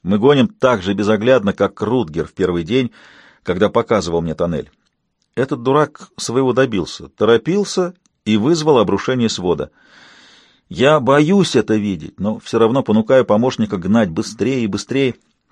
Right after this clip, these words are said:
Когда туннель выводит нас в громадный каменный зал, где я проработал последние четыре месяца, я замечаю, что электрический свет погашен, но в комнате не темно.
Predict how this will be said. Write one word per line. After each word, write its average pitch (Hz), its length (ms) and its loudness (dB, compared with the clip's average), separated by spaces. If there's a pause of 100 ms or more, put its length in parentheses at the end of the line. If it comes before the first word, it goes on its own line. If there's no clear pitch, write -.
(580)
Когда 101 280 2
туннель 120 440 2
выводит 107 420 2
нас 104 160 0
в 80 60 -12
громадный 101 440 2
каменный 95 420 0
зал, 139 340 2 (480)
где 90 180 -4
я 101 160 2
проработал 101 540 0
последние 87 480 -4
четыре 90 260 -6
месяца, 82 480 -8 (880)
я - 160 2
замечаю, 143 460 2
что 117 280 0
электрический 117 600 -2
свет 107 260 -2
погашен, 123 600 0
но 101 140 2
в - 80 -10
комнате 120 460 0
не 117 140 2
темно. 127 440 -4